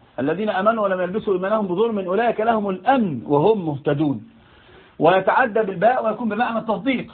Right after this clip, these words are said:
"وما أنت بمؤمن لنا ولو كنا صادقين". ويتعدى باللام ويكون معناه الاتباع والانقياد والانصياع، ولا يمكن أن ترد إيمانا بغير ذلك. صدق فاتبع، صدق فانقاد.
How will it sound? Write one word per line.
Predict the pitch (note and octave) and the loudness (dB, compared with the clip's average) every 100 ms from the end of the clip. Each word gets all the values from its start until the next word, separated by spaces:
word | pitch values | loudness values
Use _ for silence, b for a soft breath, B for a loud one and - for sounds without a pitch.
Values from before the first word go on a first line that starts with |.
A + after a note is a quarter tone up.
| B | B
"وما | - E3 E3+ A#3 | 0 2 2 -2
أنت | A#3 G#3 | 0 2
بمؤمن | F#3 G#3+ A#3+ G#3+ G3 G3+ | 2 0 -2 -4 -2 0
لنا | C4+ A#3 | 2 2
ولو | F3+ D#3+ D3+ | 2 0 0
كنا | G#3 F3+ D3 | 0 0 -2
صادقين". | D3 C#3 C3+ D#3+ C#3+ - b b b b | -2 -2 -2 -2 -2 -4 b b b b
ويتعدى | C3+ C#3+ D3 F3 A#3 G3 | 2 4 4 2 2 0
باللام | F3+ F3+ B3 A#3+ | 0 0 0 0
ويكون | G#3+ F3 E3 A3+ | 0 0 0 -2
معناه | G3 D#3+ A3 A3 A#3 G#3+ b b C#3+ | -2 2 2 2 0 -2 b b 0
الاتباع | G#3 A#3+ - G3 B3 G#3 C3+ | 0 0 0 4 4 4 0
والانقياد | D#3+ B3 A#3 - A#3 A#3 C3+ | -2 -2 -4 0 2 2 2
والانصياع، | D#3+ A#3 G#3 A3 A#3 D#3+ | -4 -4 -4 2 2 2
ولا | G#3+ B3+ | 0 0
يمكن | A3+ C4+ C4 A3 B3+ | 0 0 -2 0 -2
أن | A3+ F#3 | -2 -2
ترد | D#3 B3 G#3+ | 0 0 0
إيمانا | G3 G3 A3+ | -4 -2 0
بغير | G#3 F#3 G3 | 0 0 0
ذلك. | D#3+ D#3+ C3 B2 A#2+ b b b b _ _ | 2 0 0 -4 -6 b b b b _ _
صدق | A#3 B3+ G#3+ C4+ C4+ B3+ | 2 2 2 0 2 -2
فاتبع، | A#3 G3+ - A#3+ F3+ - - _ _ | -2 -6 0 2 2 -6 -18 _ _
صدق | A#3+ B3+ G3+ A#3 B3+ | 2 2 2 0 0
فانقاد. | A3 A3+ G#3+ A#3 A3 | -2 -2 0 4 4